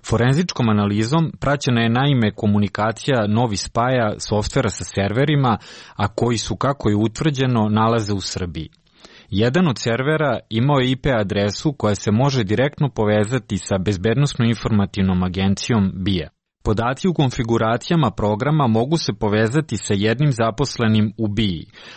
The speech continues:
a koji je ranije bio povezan sa nabavkom špijunskih alata od drugih dobavljača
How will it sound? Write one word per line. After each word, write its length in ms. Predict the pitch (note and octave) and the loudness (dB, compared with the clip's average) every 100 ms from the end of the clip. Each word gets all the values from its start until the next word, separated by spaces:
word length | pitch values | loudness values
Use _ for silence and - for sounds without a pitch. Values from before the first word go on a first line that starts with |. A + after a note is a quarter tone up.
| - | -8
a 140 | G#2+ | -6
koji 200 | - A2+ | 0 2
je 120 | A2+ | 2
ranije 340 | A2 B2 E3 D#3+ | 2 2 2 2
bio 220 | D3 C3+ - | 0 0 0
povezan 460 | A2+ C3+ C3+ B2+ | 2 2 2 0
sa 160 | G#2 G#2 | 0 0
nabavkom 520 | G2+ A2 B2+ D3+ A2 | 2 0 0 -2 -2
špijunskih 600 | - - C#3 D3+ A2 - | -2 0 0 0 -4 -4
alata 520 | F#2+ F#2 G#2 - D3 C3+ | -2 0 -2 0 0 0
od 140 | G#2+ G#2 | 0 0
drugih 300 | C3+ A#2+ G2 | 0 0 0
dobavljača 720 | G#2 G2+ F2+ E2 E2 - | 0 0 -2 -2 -4 -6